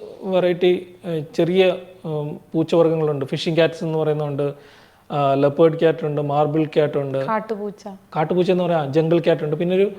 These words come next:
Speaker 1: തുരുമ്പൻ പൂച്ച എന്ന് പറയും മലയാളത്തിൽ.
Speaker 2: ആണോ? നമ്മുടെ
Speaker 1: ആ.
Speaker 2: നാട്ടിലുണ്ടോ?
Speaker 1: നമ്മുടെ നാട്ടിൽ ലോകത്തിലെ ഏറ്റവും ചെറിയ പൂച്ചവർഗ്ഗത്തിൽപ്പെട്ട നമ്മുടെ നാട്ടിലുള്ള സാധനം.
Speaker 2: ആണോ?
Speaker 1: കേരളത്തിൽ അധികം കണ്ടെത്തിയിട്ടില്ലെന്ന് തോന്നുന്നു. നമുക്ക് ഈ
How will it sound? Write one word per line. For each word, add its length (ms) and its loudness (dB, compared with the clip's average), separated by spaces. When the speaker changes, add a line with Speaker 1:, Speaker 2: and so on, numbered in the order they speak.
Speaker 1:
തുരുമ്പൻ 360 4
പൂച്ച 220 0
എന്ന് 140 -2
പറയും 160 -2
മലയാളത്തിൽ. 400 -4
Speaker 2:
ആണോ? 260 -4
നമ്മുടെ 240 0
Speaker 1:
ആ. 40 2
Speaker 2:
നാട്ടിലുണ്ടോ? 440 -4
Speaker 1:
നമ്മുടെ 220 2
നാട്ടിൽ 260 0
ലോകത്തിലെ 420 4
ഏറ്റവും 340 0
ചെറിയ 180 0
പൂച്ചവർഗ്ഗത്തിൽപ്പെട്ട 800 0
നമ്മുടെ 220 -2
നാട്ടിലുള്ള 460 0
സാധനം. 360 -8
Speaker 2:
ആണോ? 440 -6
Speaker 1:
കേരളത്തിൽ 400 4
അധികം 220 0
കണ്ടെത്തിയിട്ടില്ലെന്ന് 640 -2
തോന്നുന്നു. 320 -4
നമുക്ക് 360 -6
ഈ 460 -2